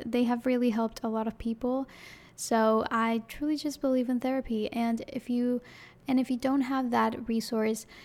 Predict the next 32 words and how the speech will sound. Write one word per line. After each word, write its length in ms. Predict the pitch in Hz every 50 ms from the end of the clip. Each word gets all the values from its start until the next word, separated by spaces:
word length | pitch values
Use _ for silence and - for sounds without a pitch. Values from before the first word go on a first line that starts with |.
| - - -
you 80 | - 269
can 140 | 285 277
talk 260 | 262 - 285 277 277 -
to 300 | - - 269 262 262 262
maybe 480 | 254 254 247 233 233 226 226 226 - - -
a 160 | 233 220 220
close 400 | - - - - 233 226 220 -
friend 500 | - - 302 302 302 294 294 285 277 - -
or 500 | - - 226 220 220 220 220 220 220 220 - -
a 120 | 220 208
family 420 | 202 - - 269 269 262 269 262 254
member, 540 | 254 254 247 240 240 240 233 233 233 226 - - - - - - - - -
um, 520 | 220 214 208 208 214 208 208 208 208 214 - - - - -
and 540 | 214 214 208 208 208 208 208 208 - - - - - -
talk 260 | - - 220 - -
it 80 | 269
out. 300 | 269 233 214 214 226 233 226 - -
And 300 | 262 262 262 254 262 - - -
still, 600 | - - - - - 247 233 240 262 277 302 320 -
if 160 | 262 226 - -
you 80 | 226
don't 500 | 220 - - 233 226 233 247 254 254 247
have 400 | - - - - 214 214 220 226 226 226 - - - - - - - - -
that 400 | 233 220 - 202 196 190 190 -
resource 680 | 214 208 196 196 - - 220 202 202 202 196 - - - - - - 269
as 180 | 233 202 -
well, 420 | 208 208 190 190 196 226 277 302 - - - - - - - - - - - -
you 120 | 247 254 254
can 440 | - - 262 254 254 254 254 285 - -
take 260 | - - 240 233 - 294
a 40 |
journal 540 | 277 - 262 269 262 233 214 202 202 220 220